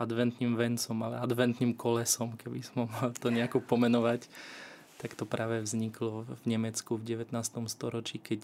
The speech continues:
eh, jeden kňaz podľa celého toho podania, ako, ako sa to začalo vôbec, aj tradícia adventného venca a potom, ako sa to vyvinulo až do dnešnej podoby,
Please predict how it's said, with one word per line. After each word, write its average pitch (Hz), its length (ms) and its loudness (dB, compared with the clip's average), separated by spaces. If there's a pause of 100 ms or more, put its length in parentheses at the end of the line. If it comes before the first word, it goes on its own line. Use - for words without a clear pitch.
(140)
eh, 123 320 -8
jeden 117 480 0
kňaz 107 480 -6
podľa 110 380 -4 (260)
celého 113 320 -6
toho 113 240 -4
podania, 113 800 0
ako, 113 300 -8 (260)
ako 113 220 -4
sa - 100 2
to 117 160 -2
začalo 113 460 -2
vôbec, 110 340 -6 (160)
aj 110 320 -6
tradícia 110 560 -2
adventného 110 560 -4
venca 113 480 0 (400)
a - 80 -12
potom, 117 320 -2
ako 120 240 0
sa 120 160 0
to 117 220 -2
vyvinulo 113 720 0
až 113 180 -6
do 117 160 -6
dnešnej 113 480 -2
podoby, 120 560 2